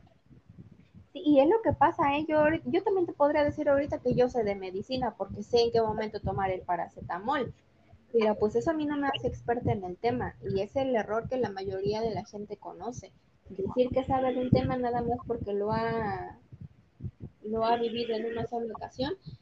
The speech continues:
y cree que lo que hizo le resultó y ahora es lo que le van a andar recomendando a todos los demás y no, no es así.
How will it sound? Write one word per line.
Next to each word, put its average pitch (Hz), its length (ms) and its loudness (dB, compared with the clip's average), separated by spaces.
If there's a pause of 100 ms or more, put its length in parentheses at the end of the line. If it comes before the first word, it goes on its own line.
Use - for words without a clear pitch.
(100)
y 220 100 -4
cree 240 240 6
que 247 100 2
lo 214 200 2
que 202 120 2
hizo 277 300 0
le 220 140 0
resultó 208 640 0
y 262 140 0
ahora 233 180 2
es 247 60 0
lo 226 120 -2
que 208 100 -8
le 202 100 0
van 202 100 0
a 214 40 -4
andar 220 200 -4
recomendando 202 560 -10
a - 20 -10
todos 202 300 -4
los 180 160 -8
demás 190 320 -12 (140)
y 180 120 -8
no, 185 220 -8 (220)
no 185 120 -2
es 190 200 -12
así. - 280 -16